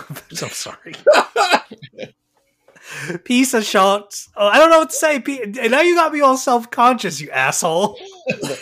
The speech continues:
Speaker 3: the, the author.
Speaker 2: The
Speaker 1: The
Speaker 2: author.
Speaker 1: author was also in the writer's room for that, uh, Green Lantern series at H B O Max that they're working on. So maybe it won't be a total shit show.
Speaker 2: Yes, it will. But okay, moving
Speaker 1: I know,
Speaker 2: on.
Speaker 1: we're moving on.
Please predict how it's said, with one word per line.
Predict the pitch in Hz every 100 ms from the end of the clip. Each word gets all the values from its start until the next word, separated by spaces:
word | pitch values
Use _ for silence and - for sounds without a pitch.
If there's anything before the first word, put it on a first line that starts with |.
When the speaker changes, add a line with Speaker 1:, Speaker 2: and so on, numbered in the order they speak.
| - 117 123 - -
Speaker 3:
the, |
the | 131 139
author. | 147 208 - 104 117 _ _ _ _
Speaker 2:
The | 190 - - - - -
Speaker 1:
The | 202 170 208 208
Speaker 2:
author. | -
Speaker 1:
author | 196 214 220 180 151 131 131 - _ _
was | 185 160
also | 175 175 170 180
in | 170
the |
writer's | 151 147 147 147 139
room | 127 127 120 120
for | 117 127
that, | 113 113 123
uh, | - 120 117 104
Green | 104 143 131 117
Lantern | 117 113 - 113
series | - 123 101 98 101 -
at | 110
H | 107 -
B | 123
O | 101
Max | 104 101 90 -
that | 110
they're | - 107
working | 107 104 120 113
on. | 104
So | - 120
maybe | 117 123 139
it | 143
won't | 151 151
be | 156
a |
total | 151 165 165 160
shit | - 175
show. | - 202 196 208 - _ _ _ _ _ _ _ _
Speaker 2:
Yes, | 147 -
it | 95
will. | - - -
But | 147
okay, | 151 - 120 135
moving | 202 214
Speaker 1:
I | 170
know, | 165 233
Speaker 2:
on. |
Speaker 1:
we're | 302
moving | 240 165 135 117
on. | 110 110